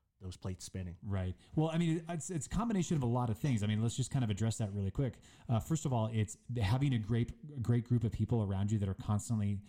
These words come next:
Speaker 2: making sure and checking in on you
Speaker 1: Mm-hmm.
Speaker 2: to see how those areas of your life are co-, are, are going. So, um, I think having really good accountability people that, that want the best for you
Speaker 1: Mm-hmm.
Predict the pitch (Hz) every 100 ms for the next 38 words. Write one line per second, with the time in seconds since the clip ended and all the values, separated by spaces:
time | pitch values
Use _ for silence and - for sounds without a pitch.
0 | - - 110 107 107 110 - 104 95 -
1 | 98 107 101 98 107 110 135 139 101 101
2 | 123 107 - 113 101 110 107 104 101 98
3 | 95 95 92 92 - 95 101 110 98 98
4 | 98 90 90 90 85 113 - - - -
5 | 110 117 110 120 - 110 113 127 107 104
6 | 113 113 101 107 101 - 107 98 101 104
7 | 117 - 123 135 151 - - - - 107
8 | 98 98 - _ _ _ _ _ _ _
9 | _ _ _ _ _ _ 127 _ - 120
10 | 113 127 165 147 - 104 98 - - -
11 | 113 131 147 180 180 - - 98 90